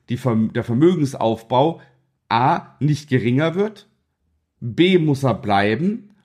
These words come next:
und C will ich ja noch weiter wachsen. Und das ist eine ganz, ganz schwierige Situation.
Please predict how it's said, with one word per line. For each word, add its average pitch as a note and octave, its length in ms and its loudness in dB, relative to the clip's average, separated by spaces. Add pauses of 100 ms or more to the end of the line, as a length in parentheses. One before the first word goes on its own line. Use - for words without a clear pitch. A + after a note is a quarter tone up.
(100)
und D3 260 0
C G#3 320 0
will F#3 160 2
ich - 120 -4
ja D#3+ 120 2
noch C#3 220 0
weiter C3 340 2
wachsen. - 480 -8 (680)
Und A2 140 -4
das D#3 160 -2
ist D3+ 140 -6
eine C3+ 260 2
ganz, C#3+ 460 0
ganz B2 260 0
schwierige G#2 460 -4
Situation. F#2 640 -10